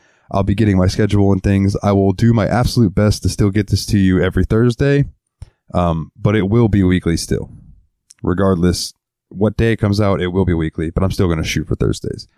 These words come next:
That being said, now that all that mumbo jumbo is out of the way, let's roll into the news. Not a whole ton this week, but I didn't wanna leave any of you guys hanging. So, first and foremost, something that I just thought was interesting.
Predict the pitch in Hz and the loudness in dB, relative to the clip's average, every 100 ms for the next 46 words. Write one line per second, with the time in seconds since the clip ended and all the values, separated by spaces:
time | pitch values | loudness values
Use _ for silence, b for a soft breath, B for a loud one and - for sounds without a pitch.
0 | _ - 107 135 127 117 92 - 85 50 | _ -6 -2 -2 0 -2 -2 -4 -6 -6
1 | - _ _ _ - 85 101 98 98 98 | -10 _ _ _ -10 -4 0 2 2 2
2 | 95 90 90 85 82 85 78 80 82 85 | 2 2 0 0 -2 -2 0 0 0 0
3 | 76 76 76 71 67 - _ _ - 92 | -2 -2 -4 -6 -10 -20 _ _ -2 0
4 | 120 - - - 92 101 95 92 95 87 | 0 -2 -8 -2 0 2 2 2 0 0
5 | 80 78 69 69 - _ 85 95 143 147 | 0 -2 -2 -6 -14 _ -4 -2 0 0
6 | 151 151 - 156 139 98 87 - 78 - | 0 -2 0 0 2 0 0 -2 -2 -4
7 | - - - _ _ - 101 95 87 95 | -8 -10 -14 _ _ -4 -2 0 0 0
8 | 90 87 82 82 78 78 80 73 69 - | 0 0 -2 -4 -6 -6 -6 -6 -6 -8
9 | 78 55 - - - 117 85 - _ _ | -10 -12 -16 -14 -6 -2 -2 -6 _ _
10 | _ _ _ - 151 - 110 90 107 117 | _ _ _ 0 0 0 -2 -2 0 0
11 | 60 64 - - - - - 101 98 92 | -2 -4 -6 -10 -16 -10 -4 -2 0 0
12 | 92 90 - 92 - 92 101 101 95 - | 0 -2 -4 -4 -2 -4 -4 -4 -6 -6
13 | 73 85 135 | -6 -4 -4